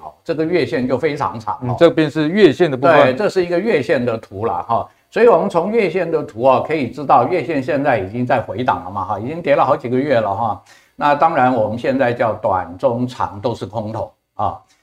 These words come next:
Speaker 1: 那月线呢，我们来找几个重要的支撑，就当然这个纯技术分析的支撑啊。
Speaker 2: 嗯哼。
Speaker 1: 那到了这个地方，经济面有没有改善，那就是另外的。
Speaker 2: 要综合考量。
Speaker 1: 对，综合考量了哈。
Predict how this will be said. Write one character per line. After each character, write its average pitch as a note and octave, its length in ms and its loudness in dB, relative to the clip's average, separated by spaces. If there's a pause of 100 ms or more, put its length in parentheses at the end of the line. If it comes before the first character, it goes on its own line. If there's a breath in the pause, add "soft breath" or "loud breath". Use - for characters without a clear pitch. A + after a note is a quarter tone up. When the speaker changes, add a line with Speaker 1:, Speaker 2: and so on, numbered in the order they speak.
(140)
Speaker 1:
那 F#3 160 0
月 A3+ 340 0
线 F#3 300 -2
呢， C3 160 2
我 A#2 140 2
们 A#2+ 100 -2
来 B2+ 160 0
找 C3 240 0
几 F#2 160 -10
个 A#2 140 -6
重 B2 260 -4
要 A#2+ 200 0
的 G2+ 180 -10
支 A#2 180 -10
撑， A2+ 240 -4 (260)
就 E3+ 140 0
当 F3 300 0
然 B2+ 180 0
这 D#3+ 100 -4
个 C3+ 140 2
纯 A2+ 340 -6
技 C3+ 160 -6
术 B2 200 -6
分 A2+ 180 -4
析 G2+ 180 -12
的 G#2 280 -4
支 A2 180 -8
撑 A#2 200 -4
啊。 G2+ 80 -14
Speaker 2:
嗯 G#2 200 0
哼。 - 80 -16 (240 soft breath)
Speaker 1:
那 D3+ 140 -2
到 F3+ 180 4
了 D#3+ 160 2
这 F3+ 100 -4
个 D#3 140 -2
地 D#3 160 -6
方， C3+ 320 2
经 C#3+ 240 -4
济 C#3+ 160 -6
面 C3 240 0
有 G#2 100 -6
没 G#2+ 140 -4
有 C3 80 2
改 A2+ 220 -4
善， A2 360 0
那 A#2+ 80 -4
就 A#2 160 -6
是 G#2 320 -8 (100)
另 C3 200 -6
外 A2+ 220 -2
的。 G2 100 0
Speaker 2:
要 E3+ 60 8
综 F3 200 6
合 B2+ 120 2
考 B2+ 180 -2
量。 G2 80 -2
Speaker 1:
对， D#3 160 2
综 F3+ 220 2
合 C#3 180 2
考 - 260 -10
量 G2 240 -12
了 A#2 140 -8
哈。 G2 240 -6